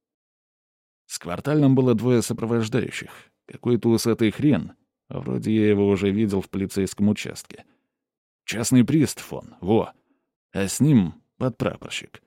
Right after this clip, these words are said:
Судя по разбитой морде, воинским знаком и, да чёрт с ними, с воинскими знаками. В них я плаваю, точно сказать, что передо мной унтер-офицер Костромского пехотного, не возьмусь.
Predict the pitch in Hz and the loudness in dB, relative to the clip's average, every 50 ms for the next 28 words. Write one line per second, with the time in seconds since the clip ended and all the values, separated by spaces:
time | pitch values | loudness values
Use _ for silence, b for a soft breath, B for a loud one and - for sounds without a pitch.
0 | _ _ _ _ _ _ _ _ _ _ _ _ _ _ - - - 139 123 117 | _ _ _ _ _ _ _ _ _ _ _ _ _ _ -10 -4 -4 -2 -2 0
1 | 104 123 117 113 110 95 104 110 107 - 104 95 92 101 120 139 135 117 107 127 | 0 2 2 2 2 2 0 0 0 0 0 2 4 4 4 2 0 0 0 2
2 | 123 110 104 107 104 104 101 - - - 98 95 90 87 110 123 131 117 - 110 | 2 4 4 4 4 4 2 0 -2 -2 -2 -2 0 2 2 2 2 2 2 2
3 | 104 101 101 98 95 90 80 69 - - B B B B B B B B B B | 4 4 4 4 2 0 -2 -6 -8 -12 B B B B B B B B B B
4 | B B B B _ _ - 95 117 120 107 - - 151 147 113 - - - 101 | B B B B _ _ -12 -8 -6 -6 -6 -4 0 0 0 0 0 -2 -2 -2
5 | 90 90 82 - - 107 101 95 90 85 - - 101 101 104 92 104 98 - - | -2 -2 -4 -4 -4 -2 0 0 0 -2 -4 0 2 2 2 2 0 -6 -10 -10
6 | - - - - - _ _ _ _ _ _ _ _ _ _ - - 85 85 110 | -16 -16 -16 -18 -20 _ _ _ _ _ _ _ _ _ _ -14 -12 -6 -2 -2
7 | 135 139 - 135 131 120 - 131 147 156 131 104 95 92 92 90 - 113 101 - | -2 0 0 2 2 2 2 4 4 4 6 6 4 2 0 2 2 0 2 2
8 | 110 98 - - 110 107 101 113 107 98 - - - 101 92 - 101 104 101 104 | 0 -2 0 0 0 2 4 4 2 2 0 -4 -6 -6 -4 -2 -2 0 2 2
9 | 104 104 107 104 104 101 104 98 - - 98 95 90 - 98 - - 104 98 - | 4 4 4 4 4 4 4 2 2 0 -2 -2 -2 -4 -8 -4 -4 -4 -4 -4
10 | - - - 98 101 98 98 - - 104 98 92 87 - 101 92 - - 135 131 | -8 -8 -4 -2 -2 -2 -2 -2 -2 -2 0 0 -2 -4 -6 -6 0 0 0 0
11 | - 107 101 98 98 92 85 90 104 107 107 107 107 104 - - - - - - | 2 0 2 2 2 0 0 0 0 2 2 4 4 2 2 -2 -8 -12 -12 -14
12 | - - | -16 -16